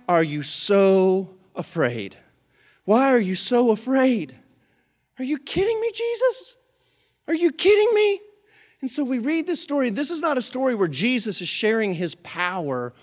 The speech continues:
over nature, the miracle of Jesus and God's power over nature, even though the no-, the laws of nature obey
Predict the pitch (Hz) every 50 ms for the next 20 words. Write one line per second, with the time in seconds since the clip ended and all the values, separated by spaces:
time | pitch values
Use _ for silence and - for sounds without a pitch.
0 | _ _ _ - 170 175 170 139 147 156 147 147 147 156 160 160 151 - - -
1 | 135 117 107 131 143 156 175 185 180 175 170 - 160 147 139 131 127 110 110 107
2 | 156 170 175 165 143 143 - 147 131 131 156 147 143 - - - 185 165 165 160
3 | 135 143 147 131 143 143 151 160 165 156 - - 131 123 175 185 185 208 196 196
4 | 202 196 160 160 170 175 - _ _ _ _ _ _ _ - 123 135 156 165 165
5 | 170 180 196 - 151 156 160 147 165 170 190 196 - 165 139 147 156 160 156 -
6 | 170 175 - 175 170 151 131 190 196 185 147 139 143 151